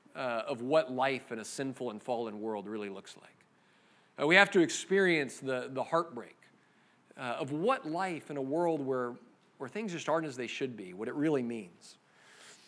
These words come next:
So we're gonna, we're gonna flip ahead later in Ge-, Genesis thirty-seven and look at how this story continues.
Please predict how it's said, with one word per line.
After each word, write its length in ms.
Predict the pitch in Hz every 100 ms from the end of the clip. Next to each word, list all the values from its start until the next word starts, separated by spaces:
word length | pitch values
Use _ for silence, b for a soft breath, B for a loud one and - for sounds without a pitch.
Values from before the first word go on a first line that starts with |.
| b b -
So 120 | -
we're 120 | 262 240
gonna, 160 | 147
we're 120 | 170
gonna 120 | 160 139
flip 400 | - 196 - - -
ahead 360 | 135 151 143
later 260 | 135 151 147
in 120 | 131
Ge-, 220 | 135 147
Genesis 420 | 139 147 139 127 -
thirty-seven 640 | 139 120 - 127 113 107
and 120 | 110
look 160 | 135 135
at 80 | 127
how 140 | 127
this 160 | 120 -
story 360 | - 143 127
continues. 760 | - 110 - 123 104 90 -